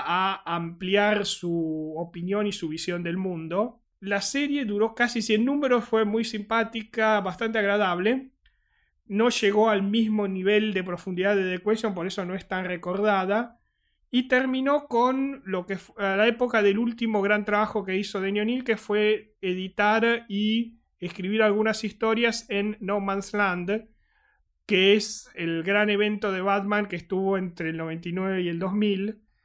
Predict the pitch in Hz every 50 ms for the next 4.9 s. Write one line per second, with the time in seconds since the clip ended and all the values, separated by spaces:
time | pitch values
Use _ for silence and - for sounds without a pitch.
0 | _ _ _ _ _ _ _ _ _ _ _ _ _ _ _ _ _ _ _ -
1 | 226 226 240 254 247 247 - - - - - - _ - 247 269 262 269 254 262
2 | - 294 302 311 294 285 - 240 233 226 226 233 233 233 - 269 285 311 294 269
3 | 254 240 262 262 254 247 - 285 262 - 285 262 - - 220 202 - - 240 247
4 | 240 - - _ - 240 233 233 226 247 240 240 240 240 240 247 240 -